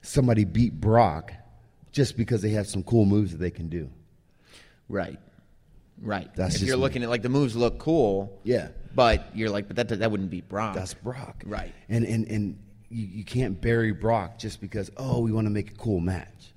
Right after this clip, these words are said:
Speaker 2: Right.
Speaker 1: I don't, I don't, I don't, I don't like that so much.
Speaker 2: Yeah, because it does. I mean, uh,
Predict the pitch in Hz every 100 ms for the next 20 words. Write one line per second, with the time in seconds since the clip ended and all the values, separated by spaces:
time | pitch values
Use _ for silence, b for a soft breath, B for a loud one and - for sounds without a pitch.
0 | 104 117 104 90 - - - 95 90 -
1 | 107 107 - - 104 101 - 104 95 92
2 | 87 82 71 82 76 73 - - - 220
3 | 196 196 190 175 - 180 180 160 160 156
4 | 127 - 135 95